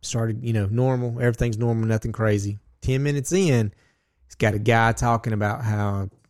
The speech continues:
to, to jerk a guy off. And he's doing hand motions with, with vegetables. Okay.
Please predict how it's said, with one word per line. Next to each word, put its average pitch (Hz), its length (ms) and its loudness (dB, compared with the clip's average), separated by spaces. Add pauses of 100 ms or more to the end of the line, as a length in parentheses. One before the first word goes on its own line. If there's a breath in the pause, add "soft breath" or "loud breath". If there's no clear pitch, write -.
to, 98 420 0 (380)
to 117 120 -4
jerk 107 320 2
a 104 40 -4
guy 101 200 0
off. 95 500 -8 (720)
And 117 140 2
he's 113 120 2
doing 110 220 2
hand 120 320 0
motions 107 460 -4
with, 98 680 -8 (300)
with 98 340 -4
vegetables. - 640 -6 (460)
Okay. - 400 -6